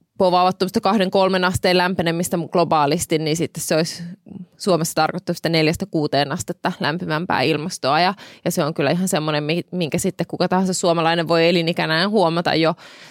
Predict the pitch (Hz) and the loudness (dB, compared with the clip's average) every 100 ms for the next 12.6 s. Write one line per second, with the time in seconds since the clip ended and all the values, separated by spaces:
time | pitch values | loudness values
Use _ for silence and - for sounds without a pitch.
0 | - 170 165 151 160 170 - 160 147 156 | -4 -2 0 0 -2 -2 -2 0 2 2
1 | 165 - 151 160 143 156 - 160 165 156 | 0 -6 -4 0 0 0 -2 0 0 0
2 | 180 - _ _ _ _ _ _ _ - | -4 -4 _ _ _ _ _ _ _ -18
3 | - - 180 - 196 208 190 202 196 196 | -18 -18 -20 -2 2 4 4 4 4 2
4 | 220 - - - 220 208 202 196 196 190 | -2 -8 -6 -2 0 2 2 2 2 0
5 | 180 - 180 180 180 185 170 175 _ - | 0 2 4 4 2 2 2 0 _ -18
6 | - 180 180 180 190 185 175 170 160 160 | -2 2 4 4 4 2 2 2 2 2
7 | 160 - 165 - 175 180 214 214 214 180 | 0 -2 -2 0 -2 0 2 2 2 0
8 | 180 185 190 196 196 196 190 - 170 165 | -2 -2 0 2 2 2 0 -2 -2 -2
9 | 170 151 135 - 185 160 156 156 156 160 | -2 0 0 -2 -2 0 0 -4 -4 -8
10 | - 170 160 165 156 156 165 175 170 151 | -10 -6 0 0 0 -4 -4 -2 -2 -4
11 | - _ - 165 160 160 160 170 180 - | -6 _ -4 0 2 2 2 0 -2 -12
12 | 220 - 165 156 160 165 | -8 0 2 4 2 -2